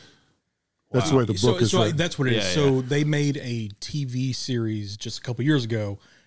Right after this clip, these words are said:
Speaker 2: and they switched a few of the numbers around to ninety-nine point four. But I think you're right. The original is
Speaker 1: 'Cause there's just not that many
Speaker 2: I mean,
Speaker 1: people
Speaker 2: there's
Speaker 1: in the
Speaker 2: just
Speaker 1: book.
Speaker 2: not, yeah, because, like, so
Speaker 3: Well, you
Speaker 2: it
Speaker 3: think about even, even if it's ninety-nine point four percent, if that's correct, if you take forty-seven million people and spread 'em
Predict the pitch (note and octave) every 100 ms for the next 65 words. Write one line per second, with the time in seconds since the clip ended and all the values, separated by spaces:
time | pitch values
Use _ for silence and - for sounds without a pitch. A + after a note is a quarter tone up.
0 | _ A#2+ A2+ - - C3 A2+ - A#2 C#3+
1 | A#2+ A2 A2 A2 G#2+ A2 G#2 G#2 - B2
2 | G#2 G#2+ A2+ A2+ A2+ G#2 G2 - G2 -
3 | - B2+ A2+ G#2 G2 - _ _ - B2
4 | A#2 B2+ A2+ G#2+ A2 A2+ A2+ C#3+ C3+ C3
5 | A#2 A#2 A2+ G#2+ G2+ - - _ _ _
6 | - A#2+ C3+ D#3+ - B2+ A#2+ A#2 A2+ G#2+
7 | C3 A#2 A2 G#2 A#2+ - G3+ A#3 D3 C#3+
8 | B2+ D3 D#3 B2+ - - - _ _ -
9 | E3 D3 C3 B2+ C3 D#3+ - A#3 F3 D3
10 | C3+ A#2 - - _ _ _ _ _ -
11 | _ _ _ - F#3 G#3+ F#3+ - F#3 A#3+
12 | A3+ - D#3 - C#3+ C#3+ C#3 C3+ A#2 A#2+
13 | - B2 D3+ - - D#3 C#3+ A2+ - -
14 | A2 B2 C3+ - G#2 - D3 E3+ - D#3
15 | D3+ E3+ D3+ C#3 B2 B2+ C#3 A2+ - -
16 | A2 G#2